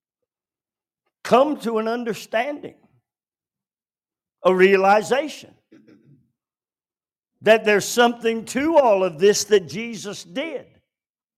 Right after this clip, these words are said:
And we come to an understanding that it's, it had its genesis at the cross.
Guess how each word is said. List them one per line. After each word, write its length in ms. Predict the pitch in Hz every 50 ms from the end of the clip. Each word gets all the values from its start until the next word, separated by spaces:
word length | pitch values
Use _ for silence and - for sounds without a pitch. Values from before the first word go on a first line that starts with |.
| _ _ _ _ _ _ _ _ _ _ _ _ _ _ _ _
And 160 | - 254 240
we 120 | 226 233 226
come 320 | 233 - 254 254 262 247
to 200 | - 226 240 220
an 100 | 226 214
understanding 920 | 220 214 208 190 180 - - - - 240 269 320 320 320 294 240 220 196 170
that 320 | 208 214 202 208 - - - _ _ _ _ _ _ _ _ _ _ _ _ _ _ _ _ _ _ _ _ _ -
it's, 300 | 262 277 - - - - 123 - _ _ _ _ _ _ _ _ _ _ _ _ _ _ _ _ _ _ _
it 160 | - 240 226
had 300 | 208 - 262 254 254 240
its 280 | 226 220 214 214 - -
genesis 840 | 147 117 - 151 226 294 359 370 359 262 - - 277 226 - -
at 180 | 208 180 - -
the 80 | -
cross. 720 | - - 302 339 320 294 151 - - - - - _ _